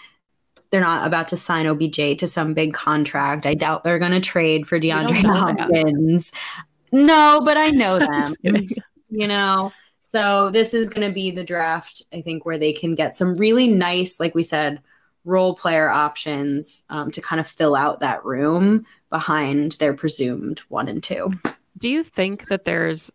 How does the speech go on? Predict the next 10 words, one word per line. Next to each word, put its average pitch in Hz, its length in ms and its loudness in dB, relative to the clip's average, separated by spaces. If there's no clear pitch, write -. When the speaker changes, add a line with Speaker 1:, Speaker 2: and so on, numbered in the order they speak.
Speaker 2:
like, 170 220 -2
an 165 100 -4
opportunity 160 580 -4
or 160 100 0
a 156 80 -2
world 156 380 0
where 151 220 -2
the 151 100 -4
Packers, 160 460 -6
like, 143 200 -8